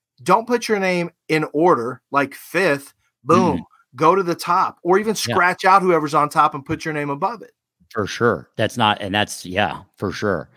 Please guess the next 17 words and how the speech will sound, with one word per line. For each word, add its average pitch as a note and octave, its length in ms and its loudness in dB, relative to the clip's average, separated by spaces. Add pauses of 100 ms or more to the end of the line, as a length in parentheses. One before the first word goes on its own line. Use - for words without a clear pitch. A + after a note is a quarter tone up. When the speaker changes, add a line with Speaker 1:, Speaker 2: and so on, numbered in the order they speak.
(140)
Speaker 1:
They - 20 -20
Speaker 2:
And A#2+ 60 -12
then E3+ 180 4
you E3 60 2
Speaker 1:
won't F3 140 4
Speaker 2:
start F3 160 4
Speaker 1:
read G3 100 0
that G#3 180 2
name A3+ 340 0
first? G#3+ 480 0
Yeah, A3 200 4
they D3+ 160 2
absolutely E3+ 520 0
will. E3 320 -4 (540)
Speaker 2:
And A#2+ 260 2
then, B2+ 360 0
uh, B2+ 400 0